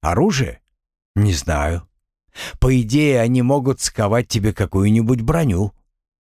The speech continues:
Или самоцветов подкинуть. Руны!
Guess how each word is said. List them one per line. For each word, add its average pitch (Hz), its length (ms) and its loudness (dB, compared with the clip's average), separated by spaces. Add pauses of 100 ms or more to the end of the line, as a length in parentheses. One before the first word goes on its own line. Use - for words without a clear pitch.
Или 147 520 2
самоцветов 123 880 -2
подкинуть. - 680 -2 (640)
Руны! 151 760 2